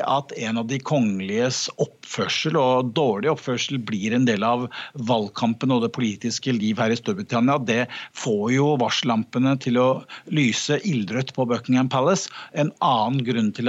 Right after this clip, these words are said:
at, eh, varsellampene går, er jo, eh, og, og, i tilfeller der de kongeliges dårlige oppførsel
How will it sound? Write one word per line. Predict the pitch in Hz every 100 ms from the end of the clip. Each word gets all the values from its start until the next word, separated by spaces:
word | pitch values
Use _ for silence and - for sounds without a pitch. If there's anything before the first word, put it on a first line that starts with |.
| 131
at, | 131 147
eh, | 135 135
varsellampene | - 127 - - 120 113 - 127 131 135 139 117
går, | 139 165 131 - -
er | 135 117 117
jo, | 139 143 120 175
eh, | 139 131 131 139 -
og, | 135 196
og, | 156 156 160 - - -
i | 156 156
tilfeller | 139 127 - 120 143 135
der | 127 120
de | 135
kongeliges | 165 117 101 113 123 -
dårlige | 135 110 120
oppførsel | - 107 101 135 135